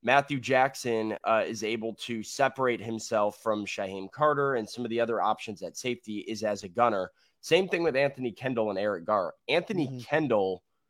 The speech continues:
Speaker 1: started getting praised by Mike Vrabel just about every week for popping on the tape on special teams. And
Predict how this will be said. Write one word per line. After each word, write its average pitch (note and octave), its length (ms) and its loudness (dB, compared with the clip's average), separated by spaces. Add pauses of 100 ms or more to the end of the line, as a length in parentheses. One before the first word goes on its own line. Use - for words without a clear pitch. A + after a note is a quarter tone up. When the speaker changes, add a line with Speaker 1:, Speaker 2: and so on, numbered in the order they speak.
(640)
Speaker 1:
started E3 580 4
getting C#3 300 4
praised B2+ 480 -4
by A#2 140 6
Mike A2+ 260 0
Vrabel G2+ 460 -4
just C#3 420 2
about B2 300 6
every A2 300 2
week F2+ 280 -10 (220)
for A2 480 0 (520)
popping C3+ 540 2
on A#2+ 180 4
the A2 80 0
tape G#2 460 -8 (240)
on G#2+ 180 -2
special G2+ 480 -4
teams. F2 540 -10 (480)
And A#2 380 2